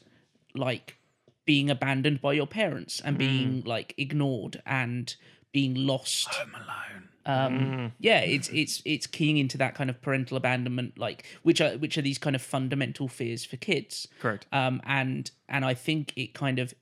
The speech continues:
Speaker 1: i-, in a way, it's sort of this existential horror film for kids,
Speaker 2: Yeah.
Speaker 1: um, in a way that m-, makes it engaging and makes it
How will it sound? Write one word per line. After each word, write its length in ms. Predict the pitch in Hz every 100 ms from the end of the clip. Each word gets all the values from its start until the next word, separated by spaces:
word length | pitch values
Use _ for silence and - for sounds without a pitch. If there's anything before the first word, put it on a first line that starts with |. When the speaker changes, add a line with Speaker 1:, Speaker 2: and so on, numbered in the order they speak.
| _ -
Speaker 1:
i-, 380 | - - 95 -
in 120 | 143
a 60 | 139
way, 220 | 131 135
it's 100 | -
sort 220 | - 131
of 80 | 127
this 200 | 139 - -
existential 1000 | 131 127 - 135 - 135 - 139 131 120 - - _
horror 340 | - 139 139 123
film 360 | - 117 113
for 120 | 131
kids, 480 | 131 135 113 - -
Speaker 2:
Yeah. 120 | 123 104 - -
Speaker 1:
um, 360 | 139 127 127 -
in 160 | 143 139
a 60 |
way 280 | 131 135 135
that 120 | 127 -
m-, 240 | 120 123 -
makes 480 | 131 151 156 - -
it 160 | - -
engaging 640 | 135 131 135 135 139 127
and 160 | 120 127
makes 280 | 131 - -
it 200 | -